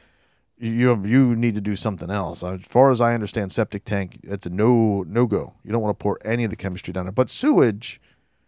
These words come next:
um, sewage usually has the filters and the, and the filtering system that can handle it. But again, I, I don't wanna take that risk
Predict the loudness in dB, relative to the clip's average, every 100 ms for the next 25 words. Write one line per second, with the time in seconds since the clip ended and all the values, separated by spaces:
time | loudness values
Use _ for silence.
0 | _ _ _ _ _ _ -4 0 0 -2
1 | -8 _ _ _ _ _ -14 -8 2 6
2 | 6 4 -2 -8 0 4 4 4 2 2
3 | 2 0 -6 _ _ _ 0 2 2 -2
4 | 0 -2 0 0 2 0 -2 -4 -4 -2
5 | -2 -2 -2 -4 0 -2 0 -4 -2 -4
6 | -6 -6 -6 -6 -6 -4 -4 -2 -4 -2
7 | -2 -2 -4 _ -4 -2 -2 -4 -14 _
8 | _ _ _ _ _ _ _ -8 -6 -6
9 | _ _ _ _ _ _ _ 0 0 2
10 | 0 0 -2 -2 -4 -6 -12